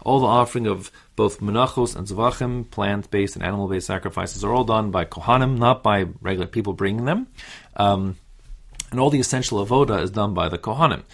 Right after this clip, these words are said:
The point of our Mishnah, I think, which is not spoken out explicitly at all, is that the shechita, the slaughtering of the korban, could be done by the bailim, by the owner.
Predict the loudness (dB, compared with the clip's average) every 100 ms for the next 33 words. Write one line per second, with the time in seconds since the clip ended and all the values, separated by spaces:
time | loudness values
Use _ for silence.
0 | -20 -20 -20 -20 -8 0 0 -2 -20 -20
1 | -20 -18 -2 4 6 6 4 2 0 2
2 | 0 0 -2 -2 -6 -20 -10 -6 -2 -4
3 | -2 -2 0 -2 -4 -4 -2 -4 -4 -4
4 | -2 2 4 4 0 -8 -20 -10 -4 0
5 | 0 -2 -12 _ -2 0 2 -2 -4 0
6 | 0 0 0 0 0 -2 -2 -2 0 4
7 | 6 6 4 0 -4 0 0 0 -4 -4
8 | 2 4 4 0 -4 -2 0 2 0 4
9 | 6 6 2 -4 -6 -18 -20 0 2 2
10 | 2 2 2 0 0 0 0 -2 -4 -6